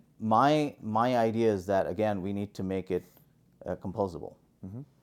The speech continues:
Speaker 1: There are things in, on, on the Democrat side, uh, the philosophy and thinking and, and, uh, the, uh, aspects of it, and there are some, uh, things on the Republican side, and I,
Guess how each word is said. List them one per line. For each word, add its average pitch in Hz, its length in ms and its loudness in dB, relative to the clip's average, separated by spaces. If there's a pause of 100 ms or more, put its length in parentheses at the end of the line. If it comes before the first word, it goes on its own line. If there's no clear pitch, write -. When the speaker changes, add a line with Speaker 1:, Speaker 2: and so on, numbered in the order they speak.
(220)
Speaker 1:
There 101 160 4
are 135 140 8
things 139 280 -2
in, 120 260 -2
on, 107 400 -4
on 104 180 -4
the 101 80 -4
Democrat 107 600 -2
side, 50 500 -2 (560)
uh, 85 400 0
the 92 140 -4
philosophy 95 640 0
and 87 180 -8
thinking 90 540 -6
and, 80 300 -10
and, 82 520 -8
uh, 76 520 -6
the, 80 300 -12 (540)
uh, - 60 -10 (100)
aspects - 480 -4
of - 160 -10
it, - 140 -8
and 90 160 -4
there 92 120 2
are 98 180 2
some, 92 380 -6 (500)
uh, 87 320 0
things 107 380 -8
on 95 120 -4
the 92 80 -2
Republican 117 520 -8
side, - 360 -6
and 87 120 -6
I, 95 160 2